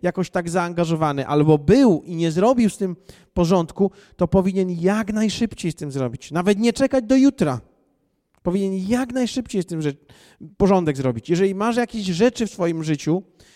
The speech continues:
które są związane z czarami, jakieś przedmioty, jakieś gazety, jakieś horoskopy, amulety, cokolwiek,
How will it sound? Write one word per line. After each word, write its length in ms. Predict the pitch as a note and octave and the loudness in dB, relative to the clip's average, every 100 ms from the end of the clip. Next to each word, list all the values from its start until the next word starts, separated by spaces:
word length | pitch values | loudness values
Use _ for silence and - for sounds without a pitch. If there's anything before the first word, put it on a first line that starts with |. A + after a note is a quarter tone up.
| _ | _
które 180 | F#3 F3+ | -2 0
są 160 | G3+ | 0
związane 500 | F3+ G3 F#3 G#3 G#3 | 0 -2 -2 -2 -2
z 100 | - | -4
czarami, 440 | - G3+ F3+ E3 D3+ | -2 0 0 0 -4
jakieś 240 | D3 D#3+ | -6 -8
przedmioty, 680 | - F#3+ F#3 A3 F#3 C#3+ G#2+ - _ _ _ _ _ _ _ _ _ - | -2 -2 2 2 2 0 -4 -8 _ _ _ _ _ _ _ _ _ -4
jakieś 300 | F3 F#3+ E3 | 0 0 2
gazety, 640 | F#3+ E3+ G#3 G3+ E3 D3 A#2+ _ _ _ _ _ _ _ _ _ _ _ _ _ _ | 0 2 2 0 -2 -4 -6 _ _ _ _ _ _ _ _ _ _ _ _ _ _
jakieś 260 | D3+ D#3 F3+ | -6 -4 -2
horoskopy, 680 | G3+ F#3 - G#3 F#3 F#3 D#3 | 0 0 4 4 4 2 0
amulety, 760 | F3 F#3+ F#3 F#3 F#3 F#3+ F3+ F3 | 2 6 6 4 2 2 2 0
cokolwiek, 720 | A3 B3+ G#3+ D3 B2+ - | 2 4 4 4 -2 -8